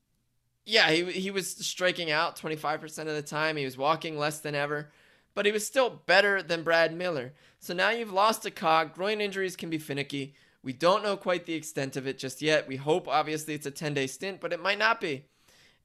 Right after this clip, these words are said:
And I feel like that's where the door stays open for these other teams in the division. For a team like Atlanta, who did go out and get Jock Peterson, who did go out and get Jorge Soler, guys who have been raking, on top of having a, like, a young breakout like Huascar Ynoa coming back for the rotation potentially.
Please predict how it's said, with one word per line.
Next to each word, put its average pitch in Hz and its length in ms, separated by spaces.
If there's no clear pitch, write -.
And 185 380
I 185 80
feel 214 200
like 220 160
that's 196 280
where 220 100
the 185 100
door 180 260
stays 156 320
open 196 300
for 151 80
these 151 180
other 165 160
teams 165 320
in 156 80
the 151 60
division. 170 380
For 151 120
a 147 60
team 208 320
like 185 160
Atlanta, 147 500
who 156 120
did 196 220
go 202 160
out 165 180
and 151 80
get 147 200
Jock 135 240
Peterson, 131 460
who 143 100
did 185 200
go 190 140
out 165 180
and 147 80
get 143 140
Jorge 139 280
Soler, 131 580
guys 180 320
who 185 60
have 165 120
been 143 240
raking, 143 540
on 175 140
top 208 280
of 214 120
having 185 340
a, 156 120
like, 156 180
a 151 60
young 156 320
breakout 151 440
like 147 160
Huascar 143 580
Ynoa 147 640
coming 147 280
back 143 240
for - 80
the 160 100
rotation 175 480
potentially. 123 640